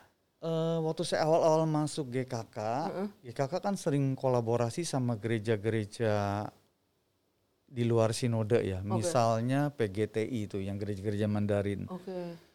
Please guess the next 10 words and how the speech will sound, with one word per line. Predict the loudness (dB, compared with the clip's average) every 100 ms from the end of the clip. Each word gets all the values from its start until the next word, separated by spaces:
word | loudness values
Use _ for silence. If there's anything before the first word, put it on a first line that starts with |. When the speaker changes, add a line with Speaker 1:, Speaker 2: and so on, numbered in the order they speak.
| _ _ _ _ _
Speaker 1:
Misalnya | -6 -2 4 4 6 6 4
konduktor | 4 4 4 4 2
salah | 4 6 8 6
nih | 2
misalnya | -2 -4 -4 -4 -4
nih. | 0 2 4 2
Speaker 2:
<laughs> | 4
Speaker 1:
Misalnya. | 4 6 6 8 8 6 6
Speaker 2:
Iya, | 8 10 10
iya. | 8